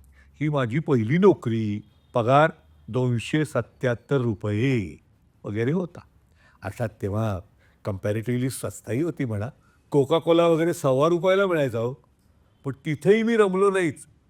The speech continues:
कुठल्या तरी एका आडगळीच्या टेबलाशी बसून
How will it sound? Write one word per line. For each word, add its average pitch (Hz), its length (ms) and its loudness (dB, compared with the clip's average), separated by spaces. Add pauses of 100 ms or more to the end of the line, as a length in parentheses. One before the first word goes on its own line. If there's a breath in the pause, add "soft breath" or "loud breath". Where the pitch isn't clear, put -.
(500)
कुठल्या 117 340 -4
तरी 160 180 0
एका 151 380 2
आडगळीच्या 139 520 0
टेबलाशी 135 560 -2
बसून 127 480 -2